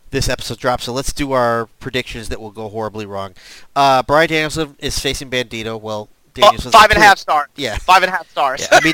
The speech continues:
Speaker 1: Danielson's clearly gonna win. Obviously, he has to. Uh, Bucks versus Top Flight. I think that's a pretty easy call. I think Bucks win that, don't you?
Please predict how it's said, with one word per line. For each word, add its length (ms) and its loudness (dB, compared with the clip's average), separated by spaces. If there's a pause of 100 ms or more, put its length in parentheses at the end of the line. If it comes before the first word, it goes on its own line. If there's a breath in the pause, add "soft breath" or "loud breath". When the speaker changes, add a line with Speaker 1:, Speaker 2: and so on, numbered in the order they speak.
Speaker 1:
Danielson's 480 6
clearly 320 4
gonna 180 -2
win. 300 -10
Obviously, 380 -10
he 100 -8
has 280 -8
to. 200 -16 (380 loud breath)
Uh, 200 0
Bucks 280 0
versus 160 -6
Top 240 -2
Flight. 260 -6
I 60 -6
think 160 -8
that's 160 -10
a 40 -14
pretty 320 -14
easy 140 -14
call. 220 -8
I 80 -10
think 200 -20
Bucks 240 -14
win 180 -14
that, 260 -14
don't 200 -18
you? 180 -16